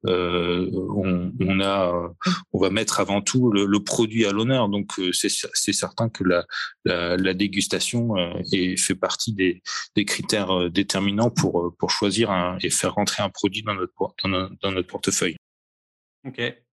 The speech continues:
Speaker 2: Donc, euh, disons que je suis un producteur ou un caviste. Comment je peux intéresser du gars pour espérer un jour être référencé ?
Speaker 1: Alors, déjà, il faut, euh, essayer de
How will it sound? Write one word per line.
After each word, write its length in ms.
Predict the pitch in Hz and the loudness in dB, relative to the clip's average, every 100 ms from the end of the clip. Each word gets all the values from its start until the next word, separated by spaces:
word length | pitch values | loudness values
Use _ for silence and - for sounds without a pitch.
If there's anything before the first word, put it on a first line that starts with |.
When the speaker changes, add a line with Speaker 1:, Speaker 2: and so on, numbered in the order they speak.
| _ _ | _ _
Speaker 2:
Donc, 220 | 127 127 | 0 4
euh, 100 | 139 | 2
disons 300 | 131 143 175 | 2 2 2
que 140 | 180 143 | 2 0
je 60 | |
suis 120 | - | 2
un 100 | 151 | 0
producteur 560 | 135 151 151 151 175 160 | 0 0 -2 0 0 2
ou 60 | 135 | 2
un 100 | 131 | 2
caviste. 540 | 139 131 180 190 - | 0 0 -2 -4 -8
Comment 360 | - 147 160 185 | -2 2 2 2
je 140 | 180 | 2
peux 380 | 135 127 165 170 | 0 2 2 2
intéresser 600 | 170 156 156 151 151 160 | 2 0 0 0 0 0
du 200 | 147 135 | -2 -4
gars 260 | 127 139 160 | 0 2 2
pour 240 | 165 120 | -2 -4
espérer 460 | 127 - 131 139 151 | -4 -2 -2 0 0
un 120 | 131 | -2
jour 240 | 120 139 127 | -2 -2 -2
être 140 | 127 | -4
référencé ? 640 | 135 - 120 120 - 123 - _ _ _ _ _ _ | -10 -8 -8 -10 -12 -16 -16 _ _ _ _ _ _
Speaker 1:
Alors, 300 | - 101 98 | 0 0 2
déjà, 520 | 107 107 110 131 139 135 | 2 4 4 2 2 2
il 160 | 113 | 0
faut, 460 | 98 - 117 120 113 | 0 4 4 6 6
euh, 200 | 107 104 | 4 4
essayer 480 | 113 101 - 110 123 | 2 2 2 2 2
de 400 | 117 110 101 95 | 4 2 2 0